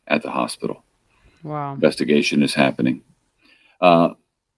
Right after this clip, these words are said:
Speaker 1: and then there's this. This is something. Be careful when you're out with your kids. A man was arrested over the weekend accused of trying to abduct,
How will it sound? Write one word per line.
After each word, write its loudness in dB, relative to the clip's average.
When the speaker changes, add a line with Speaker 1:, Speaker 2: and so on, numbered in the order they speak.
Speaker 1:
and 6
then 10
there's 4
this. 4
This -10
is -8
something. -6
Be -2
careful 4
when 4
you're 2
out 2
with -8
your -2
kids. 0
A -2
man 6
was -2
arrested 2
over 0
the 2
weekend 4
accused 4
of -12
trying 4
to 4
abduct, 0